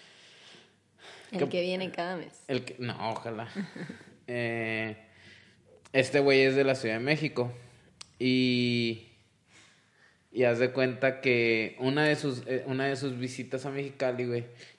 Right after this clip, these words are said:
Speaker 2: lo llevamos a un sushi. Y,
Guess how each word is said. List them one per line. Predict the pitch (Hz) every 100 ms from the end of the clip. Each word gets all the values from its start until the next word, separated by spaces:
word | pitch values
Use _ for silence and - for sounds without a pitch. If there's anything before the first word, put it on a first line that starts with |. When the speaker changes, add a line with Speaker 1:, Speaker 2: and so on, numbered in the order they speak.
| -
Speaker 2:
lo | 120
llevamos | 117 104 107 113
a |
un | 107
sushi. | - 135 131 117 113 _ _ _ _ _ - - - - _ _ _ -
Y, | 151 151 151 147 147 147 147 143 143 131 -